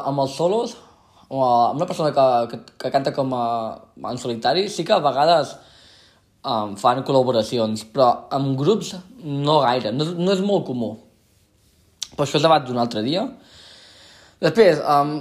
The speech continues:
notícia interessant, curiosa, Everland, que és com el, és el parc d'atraccions més important de Corea, pues Everland f-, em, farà una col·laboració amb S M,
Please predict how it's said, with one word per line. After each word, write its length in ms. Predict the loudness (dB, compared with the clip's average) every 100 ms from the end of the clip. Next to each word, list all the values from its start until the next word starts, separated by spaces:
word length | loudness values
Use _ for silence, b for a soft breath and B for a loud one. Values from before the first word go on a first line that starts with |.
| -4
notícia 320 | -2 0 2
interessant, 720 | 2 4 4 4 2 0 -6 0
curiosa, 560 | 2 6 4 4 0 2 2
Everland, 580 | 4 4 4 2 0
que 100 | -4 -6
és 60 |
com 180 | -4 0
el, 260 | 2 2 0 -6 -10 -16 _ _ _ _ _ _ _ _ -6
és 140 | 2
el 160 | 4 4
parc 180 | 4 2
d'atraccions 360 | 0 -4 -2 -2
més 140 | -2
important 340 | -4 -2 -2
de 80 | -2
Corea, 320 | -2 -2 -2 -4 B B _
pues 140 | -2 2
Everland 840 | 4 4 4 2 2 0 -2 -4
f-, 680 | -6 -18 _ _ _ -20 -20
em, 480 | -2 4 4 2 2
farà 140 | 2 4
una 80 | 2
col·laboració 640 | 2 2 2 4 6 6
amb 160 | 4 0
S 160 | 0 0
M, 220 | 0 -4